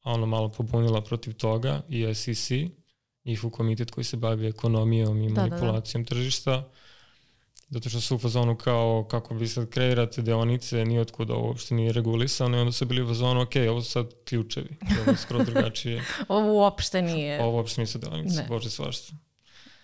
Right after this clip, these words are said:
Speaker 2: Nikakve
Speaker 1: A,
Speaker 2: pare nisu u pitanju, ništa,
Speaker 1: ne.
Speaker 2: ništa ne radimo,
Speaker 1: Da.
Speaker 2: sad ne treba.
Speaker 1: A, i onda, znači, za dvadeset četiri sata ta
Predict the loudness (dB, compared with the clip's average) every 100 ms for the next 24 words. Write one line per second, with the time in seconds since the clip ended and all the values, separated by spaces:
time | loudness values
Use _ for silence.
0 | _ _ _ -2 2 2 4 4 2 0
1 | -2 -8 -10 -10 -10 -10 -10 -12 -14 -14
2 | -8 -2 2 4 4 2 0 -4 -6 -6
3 | -2 -2 -2 -8 -12 -18 -18 -20 -20 -20
4 | _ _ _ -2 -2 2 2 4 4 2
5 | 2 0 0 0 0 0 0 0 0 0
6 | 0 0 -2 -2 -2